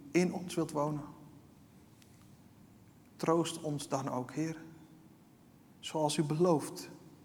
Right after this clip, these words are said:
hier in dit gedeelte. Troost ons in ons verdriet.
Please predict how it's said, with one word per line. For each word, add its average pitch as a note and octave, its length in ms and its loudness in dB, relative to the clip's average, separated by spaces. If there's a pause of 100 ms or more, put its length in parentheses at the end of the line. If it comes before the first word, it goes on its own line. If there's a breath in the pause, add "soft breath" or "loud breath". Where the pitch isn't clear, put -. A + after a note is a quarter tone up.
(460)
hier E3 240 4
in C#3 120 2
dit C#3+ 160 0
gedeelte. D3+ 440 -2 (1800 loud breath)
Troost F3+ 380 6
ons D#3 280 0
in C#3 180 -4 (160)
ons D#3+ 260 -4
verdriet. - 460 -2